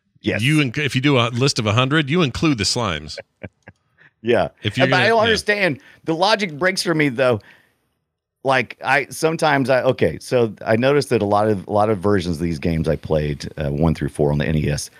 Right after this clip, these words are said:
Speaker 1: I noticed that they were lulling me into a false sense of security to increase,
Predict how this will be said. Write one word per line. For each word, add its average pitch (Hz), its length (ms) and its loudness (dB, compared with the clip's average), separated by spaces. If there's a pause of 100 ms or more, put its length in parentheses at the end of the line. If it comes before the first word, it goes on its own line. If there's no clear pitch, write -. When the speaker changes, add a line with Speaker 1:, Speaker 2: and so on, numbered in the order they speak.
(420)
Speaker 1:
I 101 100 2
noticed 120 600 0
that 92 400 -2
they 101 80 2
were 92 200 0
lulling 117 560 0
me 107 180 0 (100)
into 92 600 -2
a 82 140 -4
false 113 520 0
sense 113 240 -2
of 92 80 -4
security 90 720 -2 (640)
to 92 400 0 (360)
increase, 117 880 0